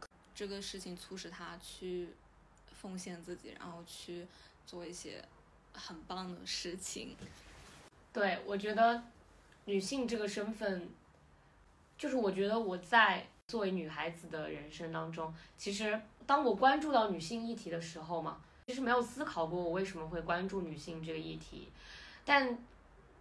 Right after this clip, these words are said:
Speaker 2: 有时候会想说，可能就是因为我自己是女性，所以我天然的会关注这个东西。但其实有时候我会觉得说，我就是作为一个社会上的公民，我不应该忽略那些声音，那些微小的、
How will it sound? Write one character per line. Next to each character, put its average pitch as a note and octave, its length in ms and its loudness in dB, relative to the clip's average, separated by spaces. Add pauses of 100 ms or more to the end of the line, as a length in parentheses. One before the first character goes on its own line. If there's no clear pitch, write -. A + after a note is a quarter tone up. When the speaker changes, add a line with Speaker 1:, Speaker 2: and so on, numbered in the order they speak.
(240)
Speaker 2:
有 G3+ 160 4
时 F#3+ 120 2
候 B3+ 100 8
会 C4 100 6
想 G#3 240 2
说， G3+ 440 2
可 - 120 -6
能 E3 140 0
就 G#3 100 -2
是 G#3+ 140 -4
因 G3+ 60 0
为 G#3 80 2
我 E3 180 -2
自 F#3+ 160 -6
己 G#3+ 80 0
是 F#3+ 160 -4
女 D#3+ 160 -4
性， E3+ 260 -8
所 - 140 -6
以 F#3 60 2
我 E3 120 -2
天 A3 200 -4
然 E3+ 180 0
的 E3 80 -4
会 E3 160 -4
关 E3 200 0
注 E3+ 120 -6
这 E3 60 -4
个 D#3+ 80 0
东 D#3 180 -4
西。 D#3+ 160 -10
但 C4+ 160 0
其 C4+ 140 0
实 C#4+ 40 0
有 G3+ 140 4
时 A#3 140 4
候 A3 120 6 (640)
我 G#3+ 140 0
会 C#4+ 100 6
觉 G3+ 180 4
得 G3+ 80 4
说， A3 320 0 (440)
我 G3+ 100 0
就 D4+ 140 2
是 C#4+ 120 0
作 B3 180 2
为 G3+ 120 6
一 F#3 80 0
个 F#3+ 260 2
社 B3 200 2
会 A3+ 40 2
上 G#3 120 2
的 F3+ 80 0
公 F3+ 240 -2
民， D3+ 180 -6 (880)
我 G3+ 100 0
不 G3+ 140 2
应 C#4+ 140 4
该 G#3+ 180 10
忽 A#3+ 220 -2
略 A#3+ 100 6
那 G3 100 4
些 F3 140 0
声 D#3 240 -6
音， D3 140 -10 (480)
那 A#3 100 0
些 A3+ 140 4
微 A3 260 4
小 E3 300 0
的、 - 120 -12